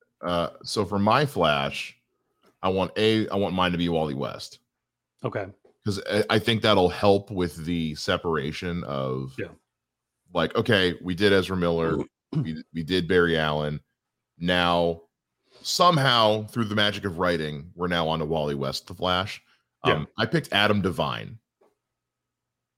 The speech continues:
Speaker 2: Oh, yes. Okay.
Speaker 1: Yeah,
Speaker 2: Okay.
Speaker 1: because jokester. And I, I like that our, the, that,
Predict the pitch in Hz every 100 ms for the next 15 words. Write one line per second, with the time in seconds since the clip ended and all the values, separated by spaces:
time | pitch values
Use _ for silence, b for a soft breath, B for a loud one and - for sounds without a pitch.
0 | _ _ _ _ _ _ _ 262 285 294
1 | 240 - 220 294 214 240 277 - 240 190
2 | 262 277 - 143 135 170 147 120 107 -
3 | - _ 90 127 131 135 - 76 73 -
4 | b b b _ 131 131 - 127 123 120
5 | - 139 139 208 214 180 - 131 135 139
6 | 127 117 117 113